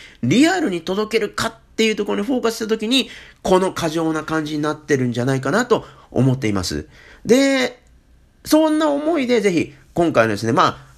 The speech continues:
どうしてもこのものすごい、あの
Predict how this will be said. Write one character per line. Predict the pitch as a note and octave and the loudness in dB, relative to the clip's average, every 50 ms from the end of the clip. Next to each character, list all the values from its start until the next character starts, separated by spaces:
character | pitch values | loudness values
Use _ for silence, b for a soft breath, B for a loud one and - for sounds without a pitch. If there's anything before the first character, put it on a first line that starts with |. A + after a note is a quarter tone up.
| B - | B 2
ど | D3+ G#3+ A#3+ C#4 C#4+ C#4+ C#4 | 2 4 4 4 2 2 2
う | C#4+ | 0
し | C#4+ | -2
て | - C4 | 0 -2
も | B3 G3+ | 0 0
こ | F#3 E3+ | 0 0
の | D#3+ D3 C3 - - - | 0 0 0 -2 -2 -2
も | C3 C3+ C#3+ D3+ E3 | 0 2 2 2 2
の | F3 G#3 A#3 | 2 2 0
す | A#3+ - A3 | 0 0 2
ご | A#3+ A#3 G#3 | 2 4 4
い、 | D3+ G#2+ - - - _ - | 2 -2 -4 -8 -18 _ -4
あ | - C3 C3 C3 C3 B2+ | 0 2 2 2 2 0
の | B2+ A#2+ A#2+ A#2+ A#2 A#2 A#2 A2+ A2+ A2+ A2 A2 G#2+ A2 | 0 0 0 0 0 0 0 0 0 0 0 -2 -4 -6